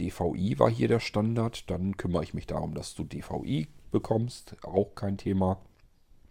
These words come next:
Und wenn du sagst, „Ich will mich gar nicht entscheiden,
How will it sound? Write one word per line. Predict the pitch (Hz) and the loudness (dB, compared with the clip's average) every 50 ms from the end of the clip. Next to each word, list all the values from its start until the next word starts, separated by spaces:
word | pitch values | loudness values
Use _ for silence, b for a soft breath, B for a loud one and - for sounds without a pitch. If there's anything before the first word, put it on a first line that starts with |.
| - - - | -12 -4 2
Und | 120 123 127 | 4 6 6
wenn | 131 127 | 8 8
du | 123 120 123 123 120 B B B B B B B | 8 8 8 6 6 B B B B B B B
sagst, | B - 117 113 123 - - - - - - | B 10 10 10 10 10 4 -4 -4 -2 2
„Ich | 117 113 104 - - - - - - _ | 2 2 2 0 -6 -12 -14 -16 -18 _
will | - - 87 92 120 | -4 0 2 4 4
mich | 175 202 196 - - | 6 4 2 2 6
gar | - 92 87 87 | 6 6 8 6
nicht | 90 87 - - | 4 2 2 0
entscheiden, | 87 87 - - - 92 87 87 87 90 113 147 185 | -2 0 0 0 2 2 4 4 2 2 2 0 0